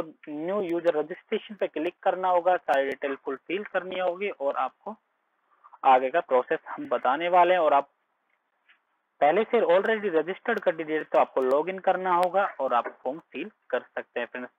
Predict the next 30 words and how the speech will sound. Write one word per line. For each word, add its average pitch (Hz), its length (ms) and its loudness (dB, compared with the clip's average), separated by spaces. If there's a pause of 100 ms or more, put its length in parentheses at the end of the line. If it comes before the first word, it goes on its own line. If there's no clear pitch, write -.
(160)
तो 233 80 0
friends, 226 280 -8
बात 175 240 4
करते 202 240 -2
हैं 185 80 -2
न्यू 190 240 -4
user। 214 300 0
तो 208 160 -2
new 175 280 -4
user 180 280 0
registration 165 500 -8
पे 147 120 0
आपको 139 200 0
click 185 280 -8
करना 190 260 0
होगा, 180 300 2
आपको 147 320 0
application 160 560 -6
sign 147 300 -6
अप 147 160 -6
का 143 80 -2
ऑप्शन 139 300 -6 (500)
ये 147 60 0
विंडो 147 260 0
देखने 160 320 -2
को 190 100 -4
मिलेगी। 180 300 0
यहाँ 139 160 0
पे 156 100 2
आपको 147 280 0